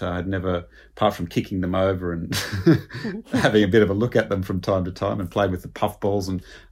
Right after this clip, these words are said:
other kinds of fungi, I'd never really paid that much attention. And so Mum and I set off and we walked down the valley and up the other side, and we, and we found all these wild field mushrooms growing in the paddocks and picked them, and we brought them back to the,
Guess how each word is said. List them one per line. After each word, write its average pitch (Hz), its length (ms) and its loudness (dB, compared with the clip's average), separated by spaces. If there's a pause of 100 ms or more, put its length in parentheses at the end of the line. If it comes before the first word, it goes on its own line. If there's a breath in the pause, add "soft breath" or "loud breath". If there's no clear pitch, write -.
other 104 180 2
kinds 92 340 -2
of 90 80 -10
fungi, 98 400 -2
I'd 98 120 0
never 104 200 0
really 95 440 -2 (580 soft breath)
paid 101 300 2
that - 200 0
much - 460 -8 (160)
attention. - 720 -6 (480 soft breath)
And 113 160 0
so 117 240 4
Mum 117 200 4
and 107 100 4
I 107 80 6
set 107 220 0
off 117 180 2
and 113 60 -2
we 104 80 4
walked 107 340 0 (240)
down 104 200 2
the 95 60 -2
valley 98 360 4
and 95 80 0
up 98 100 -4
the 101 140 2
other 95 120 0
side, 104 320 2
and 101 120 2
we, 101 280 0
and 104 120 -2
we 104 80 2
found 101 580 0 (220)
all 101 100 0
these 98 400 -4 (100)
wild 98 420 4 (180)
field 123 320 2
mushrooms 95 480 -4
growing 95 340 0
in 90 140 0
the 92 320 -4
paddocks 95 400 -4
and 92 240 -6 (840 soft breath)
picked 143 220 0
them, 151 140 2
and 104 140 4
we 104 80 4
brought 123 320 4
them 104 100 -2
back 113 240 2
to 110 120 -6
the, 95 500 0